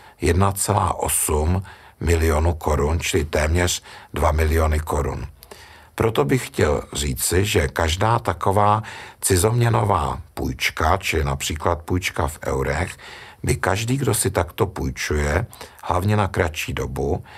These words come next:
měl být velmi opatrný. Vzhledem k tomu, že koruna může oslabit, teď je silná, ale v okamžiku, kdy Česká národní banka by ji přestala v budoucnu podporovat,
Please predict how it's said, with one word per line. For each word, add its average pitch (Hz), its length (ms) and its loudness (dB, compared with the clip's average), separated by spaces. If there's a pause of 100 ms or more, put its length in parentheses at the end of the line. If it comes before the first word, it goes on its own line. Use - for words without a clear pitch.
(280)
měl 90 180 4
být 90 200 2
velmi 87 460 2
opatrný. 69 720 -4 (460)
Vzhledem 92 360 2
k - 100 -8
tomu, 69 640 -2 (540)
že 80 400 0 (280)
koruna 80 640 2 (360)
může 92 340 2
oslabit, 67 680 -4
teď 82 240 -2
je 65 80 -4
silná, 76 720 0 (380)
ale 73 140 2
v 73 80 -4
okamžiku, 98 500 0
kdy 82 120 0
Česká 90 440 0
národní 92 440 0
banka 76 580 0 (360)
by 73 60 -4
ji 76 80 -2
přestala - 540 2
v 95 80 -2
budoucnu 78 600 -2 (260)
podporovat, 85 880 0